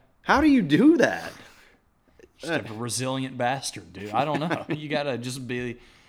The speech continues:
Speaker 2: you gotta know something's wrong, but th-, just talk yourself out of it every single day. You're like, "This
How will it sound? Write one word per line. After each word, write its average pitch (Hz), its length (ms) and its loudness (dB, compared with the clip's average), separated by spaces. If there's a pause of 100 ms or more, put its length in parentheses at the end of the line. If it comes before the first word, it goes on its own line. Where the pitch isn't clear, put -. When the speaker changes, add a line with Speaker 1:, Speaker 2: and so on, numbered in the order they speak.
Speaker 2:
you - 80 -8
gotta 220 180 0
know 143 260 0
something's 117 500 -6
wrong, 117 420 -2
but 107 180 -10
th-, 117 380 -10
just 117 220 -14
talk 107 260 -8
yourself 113 340 -6
out 107 160 -2
of 107 80 -10
it 104 80 -8
every 104 280 -8
single 110 320 -8
day. 104 240 -8
You're 113 120 -6
like, 95 160 -14
"This 143 300 -6